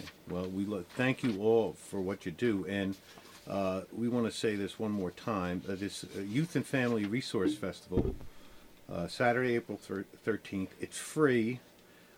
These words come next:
um, and the, the, it connects from birth to young adults of all abilities and families with things like summer camps, tutoring, mentoring programs,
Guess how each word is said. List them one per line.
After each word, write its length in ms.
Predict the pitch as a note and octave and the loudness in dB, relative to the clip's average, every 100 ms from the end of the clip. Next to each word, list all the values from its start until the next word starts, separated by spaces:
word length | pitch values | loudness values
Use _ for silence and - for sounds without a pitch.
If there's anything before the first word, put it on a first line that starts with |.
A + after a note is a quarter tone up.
| - | -4
um, 520 | F2+ F2 F2 E2+ F2 - | 2 4 4 2 -2 -2
and 380 | A2 G2+ G2 F#2 - - - - - - - - - - - - B2+ | -2 2 0 -2 -12 -20 -20 -20 -20 -20 -20 -20 -20 -20 -20 -6 -2
the, 120 | C3 - - | -2 -6 -12
the, 160 | - A2 - - - - | -4 -4 -4 -20 -20 -2
it 240 | A#2+ G#2 | 0 0
connects 680 | - C#3 D#3+ - - - - - - - - - - - - - - - - | 4 8 8 6 0 -6 -8 -16 -20 -20 -20 -20 -20 -20 -20 -20 -20 -20 -14
from 220 | - G2 | -2 0
birth 320 | F2+ B2 C#3 - | 4 4 4 2
to 80 | B2+ | 2
young 260 | A#2+ A2+ | 2 2
adults 480 | G#2 G#2 G2+ - - - | 2 0 0 -4 -14 -14
of 80 | - | -12
all 300 | - G#2 A2 | -8 -2 0
abilities 580 | G2+ G2 F#2+ F#2 F2 E2+ | 0 0 -2 0 -2 -6
and 160 | - D#2+ | -10 -14
families 680 | - F2+ F2 E2 D#2+ D#2+ - F2 | -6 -4 -2 -4 -8 -10 -14 -6
with 180 | E2+ - - - - - - - - - | -6 -6 -20 -20 -20 -20 -20 -20 -20 -6
things 240 | A2 G2+ F#2+ | -2 0 2
like 260 | F#2 F2 - | 2 0 -4
summer 320 | - C#3 A#2+ A2 | -6 0 2 0
camps, 440 | - F#2 E2 - | -2 -4 -4 -8
tutoring, 540 | - C#3+ A#2 F2+ E2+ | 0 2 2 2 0
mentoring 500 | F2 B2 C3 - F#2 - | 2 2 2 0 -2 -2
programs, 680 | - E2 D2+ E2 D2 D2 | -6 -6 -6 -10 -10 -12